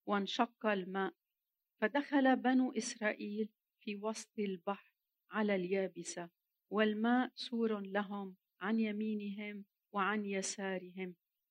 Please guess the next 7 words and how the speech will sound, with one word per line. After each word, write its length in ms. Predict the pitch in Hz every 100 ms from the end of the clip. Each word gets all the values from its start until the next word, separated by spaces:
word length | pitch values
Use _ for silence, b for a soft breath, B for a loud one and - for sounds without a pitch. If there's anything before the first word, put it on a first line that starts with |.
| _ _ _ -
وتبعهم 960 | 220 240 240 202 262 240 240 233 226 226
المصريون، 920 | 208 196 202 - 196 185 190 185 180 _ _ _ _ _ -
ودخلوا 800 | 202 - 240 254 254 240 240 240
وراءهم 840 | 226 220 220 226 190 190 190 185 175 _ _ _ _
جميع 580 | 220 220 220 254 254 233
خيل 500 | 233 - 233 247 220
فرعون 680 | 220 214 180 202 220 220